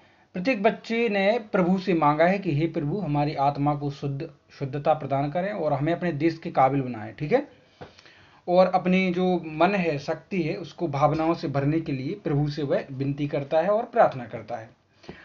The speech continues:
हम इसमें, अ, इसकी कविता का भावार्थ समझेंगे, समझेंगे, इसके बाद इसकी एक्सरसाइज को सॉल्व करेंगे। कंप्लीट वीडियो में बने रहें, कंप्लीट ये चैप्टर, अगर आपने ये वीडियो देख ली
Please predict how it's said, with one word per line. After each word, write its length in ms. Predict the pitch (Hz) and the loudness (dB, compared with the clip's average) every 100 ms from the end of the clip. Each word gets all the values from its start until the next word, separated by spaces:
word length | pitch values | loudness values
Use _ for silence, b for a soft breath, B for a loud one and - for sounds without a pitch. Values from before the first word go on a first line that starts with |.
| B B | B B
हम 140 | 180 | 2
इसमें, 360 | 214 220 226 226 - - - - | 2 2 2 2 -4 -20 -20 -10
अ, 480 | 175 170 165 170 170 - _ - | -2 2 2 2 -2 -12 _ -12
इसकी 280 | 175 - 180 | -10 -4 -4
कविता 520 | 165 151 175 180 202 | -4 -2 -2 6 6
का 120 | 202 | 8
भावार्थ 420 | 165 151 160 175 | 6 6 8 6
समझेंगे, 580 | 180 185 185 190 196 185 | 4 -2 -2 -2 -4 -8
समझेंगे, 460 | - 170 175 190 190 | -6 -4 -2 -2 -4
इसके 200 | 180 180 | -4 0
बाद 180 | 170 165 | 0 0
इसकी 220 | 156 175 | -2 -4
एक्सरसाइज 360 | 147 - 160 | -4 -2 -2
को 120 | 151 151 | -2 -6
सॉल्व 280 | 156 147 | -4 -4
करेंगे। 300 | 143 165 175 | -2 0 0
कंप्लीट 420 | 180 156 147 170 151 | -2 -4 -4 -6 -6
वीडियो 320 | 147 185 214 | -2 0 2
में 140 | 214 | 2
बने 160 | 196 190 | 0 0
रहें, 240 | 190 208 | -2 -2
कंप्लीट 460 | 196 170 175 196 196 - b b b b | -2 -2 0 -2 -4 -14 b b b b
ये 60 | 170 | 0
चैप्टर, 340 | 202 202 254 | 4 4 6
अगर 200 | 233 214 | 6 8
आपने 240 | 208 208 208 | 8 8 2
ये 60 | |
वीडियो 280 | 180 190 196 | 0 0 2
देख 260 | 185 170 156 | 4 4 2
ली 200 | 156 | -8